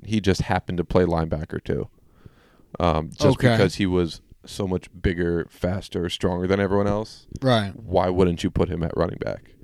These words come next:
Speaker 1: Um, so pretty much all skill position players on defense, like the, all the defensive backfield,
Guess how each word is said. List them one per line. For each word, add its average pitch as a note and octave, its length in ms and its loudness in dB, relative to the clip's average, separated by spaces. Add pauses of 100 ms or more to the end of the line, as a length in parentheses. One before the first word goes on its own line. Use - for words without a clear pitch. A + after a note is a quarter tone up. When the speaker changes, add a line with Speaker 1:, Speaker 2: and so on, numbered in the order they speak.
(600)
Speaker 1:
Um, D#2+ 560 -12 (240)
so F#2 580 2
pretty B2+ 220 2
much - 500 0 (960)
all F#2+ 520 2 (260)
skill - 480 0
position F#2+ 480 -4
players G2 840 -2 (220)
on E2+ 280 -2
defense, G#2 800 -6 (220)
like E2 320 -4
the, E2 460 -2 (1700)
all B2 140 4
the A#2+ 100 4
defensive A2 540 0
backfield, F#2 760 2